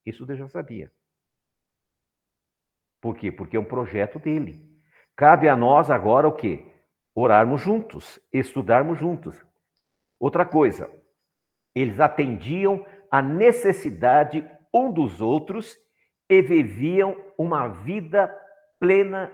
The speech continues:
de fé. Isto nós chamamos de unidade, um só propósito. Aí o que que acontece?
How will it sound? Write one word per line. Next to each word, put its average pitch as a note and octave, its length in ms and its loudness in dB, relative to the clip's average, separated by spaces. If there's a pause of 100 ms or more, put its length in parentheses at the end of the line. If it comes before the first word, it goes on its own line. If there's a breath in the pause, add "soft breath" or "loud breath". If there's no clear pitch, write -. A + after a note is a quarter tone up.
(120)
de B2 160 -10
fé. F2+ 460 -8 (2000)
Isto G#3+ 460 -6
nós D#3 220 0
chamamos C#3+ 540 -2
de C3+ 120 -4
unidade, A2 880 -2 (580)
um D#3 140 -6
só - 280 0
propósito. A2+ 1000 -4 (840)
Aí C3+ 280 2
o D#3+ 60 -4
que D3+ 120 -8
que C#3+ 60 -4
acontece? C#3 640 -10